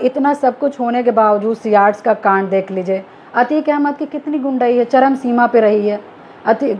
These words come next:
च-, अ, सियार्ट्स में गए, राइफल लेकर गए, अपने गुर्गों के साथ गए,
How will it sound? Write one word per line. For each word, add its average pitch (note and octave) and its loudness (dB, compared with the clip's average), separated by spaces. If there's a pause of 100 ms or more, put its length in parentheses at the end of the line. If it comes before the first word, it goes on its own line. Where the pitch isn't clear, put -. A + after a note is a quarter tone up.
(100)
च-, B3+ 2
अ, A3 4
सियार्ट्स A3+ 2
में B3 -2
गए, A#3+ 2
राइफल G#3+ 2
लेकर A3 0
गए, A#3+ 2
अपने A3+ 0
गुर्गों G3 0
के B3+ -4
साथ B3 0
गए, C4 0